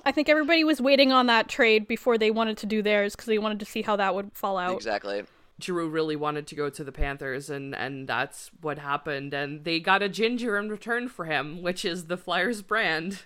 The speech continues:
Speaker 3: Owen Tippett is
Speaker 2: He is
Speaker 3: very
Speaker 2: extremely
Speaker 3: ginger.
Speaker 2: ginger.
Speaker 1: Did you see the Flyers made a TikTok about that, where it was just like
Speaker 3: "What's your favorite hair color?"
Speaker 1: And then
Speaker 3: And
Speaker 1: it was
Speaker 3: it's
Speaker 1: like,
Speaker 3: just like
Speaker 1: "Ginger, ginger. Uh, are there
Speaker 2: Uh.
Speaker 1: other hair colors?"
Speaker 2: <laughs> Oh my God.
Speaker 1: It was funny.
Speaker 3: They have some
Speaker 2: At
Speaker 3: others,
Speaker 2: least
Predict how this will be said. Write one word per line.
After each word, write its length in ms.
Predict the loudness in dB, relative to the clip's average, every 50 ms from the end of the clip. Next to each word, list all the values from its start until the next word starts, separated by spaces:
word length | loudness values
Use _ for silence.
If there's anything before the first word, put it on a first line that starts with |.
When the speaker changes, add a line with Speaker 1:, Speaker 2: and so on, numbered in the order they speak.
| -20 _ -20 -20 _ _ _ _ _ _ _ _ _ -4
Speaker 3:
Owen 200 | 0 2 2 2
Tippett 280 | 2 0 -2 -2 -2 -4
is 120 | -6 -6 -6
Speaker 2:
He 40 | 0
is 40 | 2
Speaker 3:
very 160 | 2 4 4
Speaker 2:
extremely 340 | 2 0 -2 -2 -4 -4 -4
Speaker 3:
ginger. 100 | -6 -6 -6
Speaker 2:
ginger. 120 | -6 -8 -2
Speaker 1:
Did 140 | -2 0 2
you 100 | 2 2
see 160 | 4 4 4
the 100 | 4 4
Flyers 420 | 2 4 6 8 8 8 6 6
made 140 | 6 6 6
a 80 | 6 4
TikTok 500 | 2 0 -4 -2 4 6 6 6 6 4
about 300 | 0 2 2 0 0 0
that, 320 | -2 0 0 -2 -2 0
where 140 | 0 2 2
it 80 | 2
was 160 | 0 -2 -4 -4
just 240 | -6 -8 -6 -2
like 140 | 0 2 2
Speaker 3:
"What's 120 | 2 2 2
your 80 | -2
favorite 320 | -2 0 -2 0 0 0 2
hair 220 | 4 6 6 6
color?" 400 | 6 4 2 4 4 2 0 2
Speaker 1:
And 100 | 2 4
then 80 | 4 4
Speaker 3:
And 80 | 4
Speaker 1:
it 20 | 4
was 100 | 6 8
Speaker 3:
it's 20 |
Speaker 1:
like, 100 | 8 8 8
Speaker 3:
just 40 | 6 4
like 40 | 6
Speaker 1:
"Ginger, 480 | 6 6 8 8 8 8 8 6 6 4 0 2
ginger. 600 | 4 4 6 6 6 8 8 8 8 6 4 0 -6 _ 6 8
Uh, 500 | 10 12 12 12 12 10 10 10 8 8
are 140 | 6 4
there 160 | 6 8 8 8
Speaker 2:
Uh. 20 | 8
Speaker 1:
other 120 | 8 6
hair 180 | 4 4 2 2
colors?" 560 | 4 4 6 6 8 6 6 6 4 0 -6 -16
Speaker 2:
<laughs> 60 | -20 -20 -20 -16 -14
Oh 340 | -14 -14 -12 -14 -14 -14 -16 -18 -20 -20 -16 -14 -10
my 100 | -8 -6 -6
God. 120 | -4 -2
Speaker 1:
It 40 | -2
was 160 | -4 -4 -6
funny. 400 | -6 -6 -6 -4 -4 -4 -6 -8 -8 -6
Speaker 3:
They 120 | -2 -2 0
have 320 | 4 6 6 6 6 0
some 200 | -4 -6 -2 0 2
Speaker 2:
At 40 |
Speaker 3:
others, 260 | 2 4 4 2 2
Speaker 2:
least 40 | 4